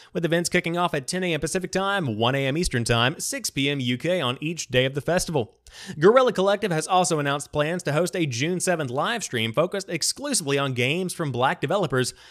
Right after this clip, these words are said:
and titles featuring black protagonists. And so, multiple events and content launches have been delayed amid the Black Lives Matter protest, but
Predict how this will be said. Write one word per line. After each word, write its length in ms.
and 200
titles 360
featuring 380
black 440
protagonists. 680
And 260
so, 320
multiple 380
events 280
and 200
content 380
launches 360
have 180
been 200
delayed 420
amid 220
the 80
Black 320
Lives 260
Matter 240
protest, 640
but 180